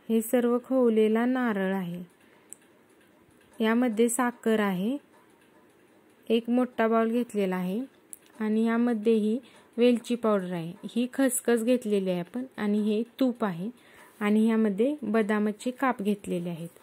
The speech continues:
चला आता आपण गॅसवरती कढई ठेवून घेऊ आणि कढई चांगली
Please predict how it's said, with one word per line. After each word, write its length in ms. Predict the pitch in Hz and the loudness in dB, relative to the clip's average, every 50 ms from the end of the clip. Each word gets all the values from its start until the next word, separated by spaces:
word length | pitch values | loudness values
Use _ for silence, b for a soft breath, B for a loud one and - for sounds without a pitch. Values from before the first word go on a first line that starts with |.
| - - | -10 -4
चला 200 | 240 233 240 247 | -2 0 0 0
आता 220 | 254 247 - 233 220 | 0 -2 -2 -2 -2
आपण 400 | 214 214 - - 214 226 269 285 - - b b b b b b b b b b b b b _ _ - | -2 -4 -6 -6 -6 -6 -6 -6 -10 -14 b b b b b b b b b b b b b _ _ -2
गॅसवरती 640 | 240 226 226 240 233 - 254 269 254 - - 269 | 0 2 2 2 2 2 2 0 0 0 -2 0
कढई 360 | 254 - 262 247 240 247 254 | 2 4 4 6 6 6 4
ठेवून 360 | 247 - 277 277 269 254 233 214 | 4 4 2 4 4 4 2 2
घेऊ 300 | 196 202 196 190 226 294 311 - - _ _ _ - - - _ _ _ _ _ _ _ - - - - - - - - | 2 0 0 0 0 -2 -4 -6 -12 _ _ _ -20 -20 -20 _ _ _ _ _ _ _ -20 -20 -20 -20 -20 -12 -6 -2
आणि 200 | 214 214 226 226 | 0 0 0 2
कढई 300 | 262 254 240 247 254 254 | 2 4 4 4 2 2
चांगली 360 | - 277 269 262 247 247 | 0 -2 -2 0 0 0